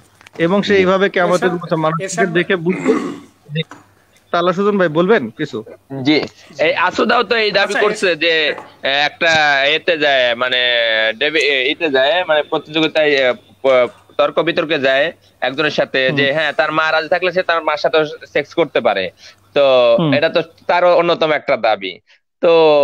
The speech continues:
Speaker 2: তারা
Speaker 1: হ্যাঁ।
Speaker 2: এই নিজের গু-, নিজের গুলো ভুলে যায়, অপরকে কিভাবে এইভাবে ই করতে পারে, আমার তো সেটাই বুঝে আসে না। আর
Speaker 1: আচ্ছা,
Speaker 2: আরেকটা
Speaker 1: আরো
Speaker 2: কথা
Speaker 1: মজার
Speaker 2: হচ্ছে
Speaker 1: বিষয় দেখেন যে
Speaker 2: জি।
Speaker 1: ভারতে still now ভারতে polygamy মানে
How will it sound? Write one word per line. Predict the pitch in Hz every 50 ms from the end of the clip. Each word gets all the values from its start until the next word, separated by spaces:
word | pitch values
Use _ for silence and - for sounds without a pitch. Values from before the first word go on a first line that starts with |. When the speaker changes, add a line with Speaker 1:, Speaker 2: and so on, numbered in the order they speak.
| 139 135 131 135 147 143 -
Speaker 2:
তারা | 165 165 170 180
Speaker 1:
হ্যাঁ। | 151 147 185 180 156
Speaker 2:
এই | 113 123 139 151 156 156 156 151 143 139
নিজের | 143 151 160 156 180 175
গু-, | 165 170 185
নিজের | 170 170 165 165 180 175
গুলো | 185 190 180
ভুলে | 151 156 170 170 175
যায়, | 165 175 170 170
অপরকে | 160 156 147 147 160 160 - 170 156
কিভাবে | - - 156 156 156 156 175 185 185 175
এইভাবে | 165 156 165 170 165 165 160 160 160
ই | 156
করতে | 151 - 151 - - 156
পারে, | 143 147 143 143
আমার | 143 147
তো | - 151
সেটাই | 143 - 143 135 160 165
বুঝে | 139 135 135 135 147
আসে | 131 117 - - 113
না। | 101 92 85 78 - _ _ _ _ _ - - - _ -
আর | - 120 120 123 -
Speaker 1:
আচ্ছা, | - 135 151 185
Speaker 2:
আরেকটা | - - -
Speaker 1:
আরো | 165 180 202
Speaker 2:
কথা | 214 196
Speaker 1:
মজার | 208 214 202 220
Speaker 2:
হচ্ছে | 220 214 -
Speaker 1:
বিষয় | 214 208 - - 233 226
দেখেন | 208 220 208 - 175 175 226 247 - _ _ _ _ _ _ _ - -
যে | 139 143 156 151
Speaker 2:
জি। | - 113
Speaker 1:
ভারতে | 120 - 151 165 185 202 202 - - 185 175 185 285 - _ _ _ _ _ -
still | 170 196 - - - - - 240 240 233 233 233
now | 240 240 240 240 208
ভারতে | 175 165 180 185 190 190 190 - 185 170 175 190 202 - -
polygamy | 175 175 175 190 196 196 196 196 165 143 120
মানে | 110 120 131 139 147 165 190 214